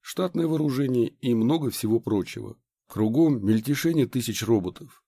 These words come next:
На первый взгляд, сущая неразбериха, однако все досконально продумано и учтено. Только успевай подавать необходимые картриджи и обеспечивать термоядерные реакторы топливом.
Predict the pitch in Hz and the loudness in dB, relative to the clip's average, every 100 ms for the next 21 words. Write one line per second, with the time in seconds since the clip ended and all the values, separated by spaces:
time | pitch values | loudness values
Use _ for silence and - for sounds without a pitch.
0 | _ _ 107 117 196 175 123 92 98 95 | _ _ 0 0 2 4 4 2 0 0
1 | 87 - - - 220 180 185 185 165 180 | 0 -8 -10 -4 -2 0 0 0 0 -2
2 | 120 95 107 - _ _ - 107 110 104 | -2 -4 -12 -18 _ _ -4 0 0 0
3 | 98 - 139 117 90 110 104 113 101 107 | -2 -4 -6 -6 -6 -2 0 2 0 0
4 | 101 101 143 107 87 - 107 104 - - | 0 0 0 -2 -6 -8 -4 -4 -4 -4
5 | 107 92 82 _ _ _ _ - 156 156 | -2 -2 -6 _ _ _ _ -2 -2 0
6 | 170 - 165 135 - 104 107 101 - 98 | -4 0 2 2 2 2 4 2 0 -2
7 | - 113 117 120 135 160 - 98 87 98 | 0 0 2 2 4 2 2 -4 -4 -12
8 | - _ 120 120 135 - 165 131 117 - | -14 _ -4 0 -2 0 -2 0 -2 0
9 | 123 127 131 110 113 113 127 143 139 127 | 2 2 2 2 4 4 4 2 0 -2
10 | 120 123 90 92 - - | 2 0 0 -6 -8 -14